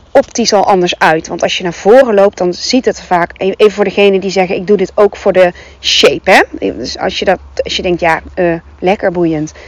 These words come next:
<laughs> Sla dit stukje maar even open over. En als je zegt, "Ja, vind ik ook wel een onderdeel daarvan." Ehm, daar, ehm, daar, daar heeft het voordelen in. Want als je rechtop loopt, ziet het er al anders uit. Die krachtige,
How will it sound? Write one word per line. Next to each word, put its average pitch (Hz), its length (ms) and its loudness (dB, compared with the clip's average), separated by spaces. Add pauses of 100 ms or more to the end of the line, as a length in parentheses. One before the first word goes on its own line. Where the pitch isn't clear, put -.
(520)
<laughs> - 420 -6
Sla - 260 -2
dit 196 140 2
stukje - 280 0
maar 180 120 2
even 175 200 -2
open 233 360 2
over. 233 300 -2
En 185 120 -8
als 196 140 -8
je 202 60 -14
zegt, 185 220 -8
"Ja, 156 220 -4 (500)
vind 214 200 -2
ik - 120 -8
ook 190 100 -4
wel 180 100 -4
een 170 160 -2
onderdeel 226 420 4
daarvan." 185 400 -2 (600)
Ehm, 185 480 -4 (800)
daar, 247 420 2 (920)
ehm, 175 720 -16 (160)
daar, - 240 2
daar 240 180 4
heeft 262 200 4
het 233 120 -8
voordelen 226 580 2
in. 180 140 -4
Want 185 160 -4
als 226 140 -4
je 214 100 -10
rechtop 247 520 -2
loopt, 226 380 0
ziet - 280 -4
het 240 120 -6
er 208 80 -2
al 208 120 4
anders 190 300 -2
uit. 180 260 -6
Die 175 140 -16
krachtige, 180 640 -8